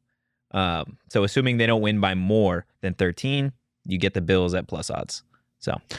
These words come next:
Speaker 1: what
Speaker 2: like
Speaker 1: I'm
Speaker 2: this
Speaker 1: thinking.
Speaker 2: game's gonna be that. Bills are either gonna win, like, fifty to two, or they're gonna lose.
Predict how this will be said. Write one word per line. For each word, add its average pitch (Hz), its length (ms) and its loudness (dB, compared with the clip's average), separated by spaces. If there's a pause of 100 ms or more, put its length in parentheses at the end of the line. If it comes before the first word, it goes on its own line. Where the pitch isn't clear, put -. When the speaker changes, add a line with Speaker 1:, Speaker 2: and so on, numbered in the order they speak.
(260)
Speaker 1:
what 147 60 2
Speaker 2:
like 156 80 2
Speaker 1:
I'm 156 60 0
Speaker 2:
this 143 100 0
Speaker 1:
thinking. 117 160 2
Speaker 2:
game's 113 120 4
gonna 104 60 2
be 101 60 0
that. 107 220 0
Bills 131 180 2
are 165 60 2
either 165 140 2
gonna 147 180 2
win, 110 180 2
like, 101 160 2
fifty 104 440 -2
to 92 80 0
two, 127 480 0 (400)
or 104 320 2
they're 101 120 2
gonna 95 180 2
lose. 78 440 -6